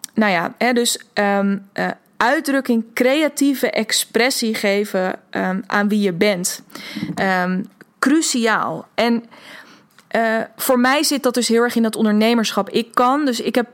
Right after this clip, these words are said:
eh, ben, ben best wel lang, denk ik, op zoek geweest naar wat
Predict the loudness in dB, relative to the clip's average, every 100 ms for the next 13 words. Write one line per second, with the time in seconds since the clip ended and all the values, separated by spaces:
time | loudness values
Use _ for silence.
0 | -16 _ _ _ _ _ _ _ -4 -2
1 | 0 -2 -2 -4 -6 -8 -2 0 0 0
2 | 0 2 2 2 2 2 2 0 0 -2
3 | -2 0 0 0 0 2 2 0 -2 0
4 | 0 2 0 -2 -8